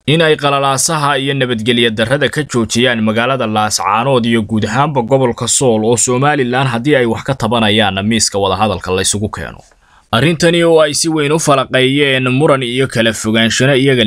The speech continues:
laftooda ka dhex dhalisay ayaa waxa ay keentay subaxnimadii hore ee saaka inay iska sii wataan nabadgelyo darradii iyo qalalaasihii muddooyinkii ugu dambeysay ee ay ka alooseen gobolka Sool.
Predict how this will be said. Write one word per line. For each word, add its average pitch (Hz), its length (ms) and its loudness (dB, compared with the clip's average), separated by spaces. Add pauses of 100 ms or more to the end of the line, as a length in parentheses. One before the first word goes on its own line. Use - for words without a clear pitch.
(160)
laftooda 123 500 0 (140)
ka - 80 -2
dhex 104 240 -2
dhalisay 113 600 -2
ayaa 120 260 2
waxa 117 320 0
ay 110 140 -2
keentay 101 360 -4
subaxnimadii 113 720 0
hore 113 260 0 (140)
ee 107 40 0
saaka 117 680 0
inay 127 260 -2
iska 139 240 -2
sii 127 180 -2
wataan 110 400 0
nabadgelyo 104 480 -4
darradii 104 560 -2
iyo 107 100 -2
qalalaasihii 101 680 0
muddooyinkii 107 600 0
ugu 117 180 -2
dambeysay 110 540 0
ee 101 60 2
ay 98 80 2
ka 110 200 0
alooseen 98 440 0
gobolka 87 340 -6
Sool. - 260 -6